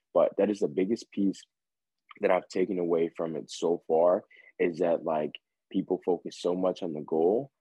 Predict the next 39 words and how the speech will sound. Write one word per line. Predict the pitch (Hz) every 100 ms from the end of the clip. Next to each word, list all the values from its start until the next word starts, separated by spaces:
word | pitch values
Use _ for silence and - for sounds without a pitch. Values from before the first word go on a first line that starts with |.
| _
but, | -
like, | 98 85
they | 92
can't, | 85 - 87 76
when | 80
not, | 80 - -
they | 82 -
can't | - 98 110
withstand | 80 85 - - 85 85 78
the | 73
actual | 65 - - 60
process | - 67 76 - - - -
of | 50
it | - - - - _
and | 82 80
the | 78
monotony, | 80 80 71 - - 50 - -
the | 80
monotony | 80 80 85 - 55 69 73
of | 71 65
it, | 73 73 - _ _ _
and | 80 78
the | 71
day | 90 87 85
in | 78 73 65
and | 65 69 -
day | 90 85 80
out, | 71 60 - _ _ _
uh, | 82 76 71 69 58 -
of | 71 73
the | 73
just | 71 - -
same | 90 90 87
old, | 82 71 -
like, | 73 80
grind. | 71 90 87 71
But | 71 -
people | 104 101
get | 85 80